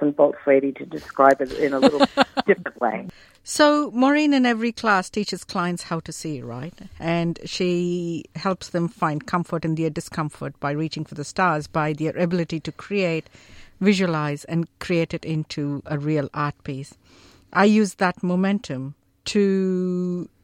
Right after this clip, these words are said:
Speaker 3: help clients realize that perseverance is key to success and happiness in life. And, you know, just by being a bit uncomfortable for a period of time, you can achieve the world because, you know, you grow in that discomfort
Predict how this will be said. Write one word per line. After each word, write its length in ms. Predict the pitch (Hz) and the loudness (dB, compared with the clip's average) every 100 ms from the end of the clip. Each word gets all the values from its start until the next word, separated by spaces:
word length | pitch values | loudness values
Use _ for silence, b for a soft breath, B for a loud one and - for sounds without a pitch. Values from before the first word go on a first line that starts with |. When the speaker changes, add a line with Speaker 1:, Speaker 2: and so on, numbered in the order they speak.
| _ | _
Speaker 3:
help 520 | - - 220 226 - | -12 0 2 2 -2
clients 480 | - 190 180 180 - | -4 0 2 0 -2
realize 440 | 175 170 156 151 - | -2 -2 -2 -4 -6
that 200 | 156 - | -8 -2
perseverance 800 | 180 - 196 180 165 151 123 - 165 | -4 2 0 2 -2 -2 -6 -10 -10
is 140 | - - | -10 -4
key 200 | 196 165 | -2 -2
to 120 | 156 | -6
success 480 | - - - 151 - | -8 -6 -6 -4 -4
and 120 | 139 | -6
happiness 520 | 143 - 151 131 - | -6 -6 -8 -8 -8
in 120 | 143 | -8
life. 340 | 135 131 - _ - _ - | -8 -10 -14 _ -20 _ -2
And, 440 | 165 180 180 170 - - | 0 2 2 0 -8 0
you 120 | 202 | 2
know, 100 | 226 | 2
just 220 | - - | 0 0
by 120 | 320 | 0
being 300 | 302 269 247 - | 4 4 4 0
a 60 | |
bit 200 | 175 202 - | -2 -4 -2
uncomfortable 720 | 190 185 - 190 - 175 156 | -4 -2 -4 -6 -6 -6 -6
for 160 | 147 160 | -4 -4
a 60 | 160 | -4
period 340 | - 170 170 | -4 -4 -4
of 140 | 156 - | -6 -4
time, 400 | 165 143 131 156 _ | -4 -2 -6 -10 _
you 120 | 170 | -4
can 160 | - 165 | 0 0
achieve 320 | 156 - 151 | 0 -4 -6
the 100 | - | -6
world 360 | 143 135 135 - - - | -6 -6 -8 -14 -12 -6
because, 460 | 165 170 160 - - - | 0 0 0 -6 -12 0
you 100 | 175 | 4
know, 120 | 175 | 4
you 260 | 170 175 165 | 4 4 2
grow 480 | - 190 220 202 | 2 4 6 6
in 200 | 151 170 | 4 0
that 180 | 160 151 | 0 -4
discomfort 760 | 175 - - 151 - 147 147 | -6 -8 -6 -8 -6 -8 -8